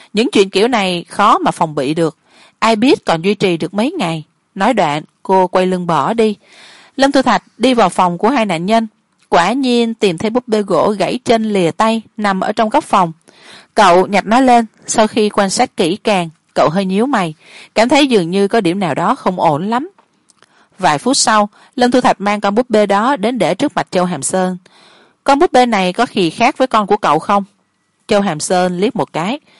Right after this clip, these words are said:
"Cũng na ná như nhau, nhưng của em thô ráp hơn một chút." Bọn Lâm Thu Thạch đã từng thấy búp bê gỗ của Châu Hàm Sơn. Hôm đó, khi Cố Long Minh ném bức tượng thạch cao xuống,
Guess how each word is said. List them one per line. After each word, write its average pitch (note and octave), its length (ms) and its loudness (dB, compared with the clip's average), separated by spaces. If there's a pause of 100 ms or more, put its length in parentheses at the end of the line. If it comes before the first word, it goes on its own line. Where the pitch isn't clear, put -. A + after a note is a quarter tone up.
(340)
"Cũng B3 200 2
na D#4+ 120 2
ná D4 240 0
như D#4 100 0
nhau, C#4+ 300 2 (300)
nhưng B3 260 0
của G#3+ 160 2
em A#3 280 -2
thô A3+ 240 4
ráp B3+ 240 4
hơn B3 220 0
một E3+ 140 -2
chút." C#4 180 0 (760)
Bọn F#3 280 2
Lâm A3 160 -2
Thu A3+ 100 2
Thạch F#3+ 200 -2
đã F#3 100 -2
từng F#3 280 -2
thấy A#3 200 2
búp C#4 180 -2
bê A3 120 4
gỗ F#3+ 220 2
của A3+ 140 2
Châu F#3+ 160 0
Hàm E3+ 160 -4
Sơn. F#3+ 300 -2 (460)
Hôm A#3 220 -2
đó, A#3 380 2
khi - 180 -6
Cố C4 160 2
Long C4 200 0
Minh A#3 180 -4
ném B3+ 180 -2
bức - 180 -4
tượng F3+ 180 -4
thạch F#3+ 180 -6
cao G3 180 -2
xuống, A#3 340 -2